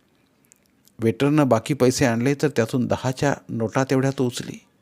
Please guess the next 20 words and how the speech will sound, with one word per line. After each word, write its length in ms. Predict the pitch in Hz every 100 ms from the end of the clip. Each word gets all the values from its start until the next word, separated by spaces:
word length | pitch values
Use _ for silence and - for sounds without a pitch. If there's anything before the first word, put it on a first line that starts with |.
| _ _ _ _ _ _ _ _ _ -
बाकीच्या 500 | 107 104 - 139 160
रुपया 360 | 127 - 139 143
दोन 220 | 127 139
रुपयांच्या 480 | 139 147 147 147 147
नोटांना 400 | 107 104 139 139
हात 220 | 117 131 -
न 140 | 110
लावता 420 | 139 127 117 -
वेटरला 400 | 127 117 139 135 131
खून 200 | - 139
करी, 300 | 139 139 175 - _ _ _ - _ _ _ _ _ _ _ -
"घे 160 | - -
तुला, 420 | - - - - - _ _ _ _ _ _ _ _ 175
जा." 200 | 127 135 - - _ _ _ _ _ _ _ _ _ _ _ _ _ 110
वेटर 400 | 113 107 165 -
अगदी 320 | 131 120 151
कंबर 400 | - 123 127 147
मोडून 320 | 135 131 175
सलामी 360 | 165 160 165 160
करी, 260 | - -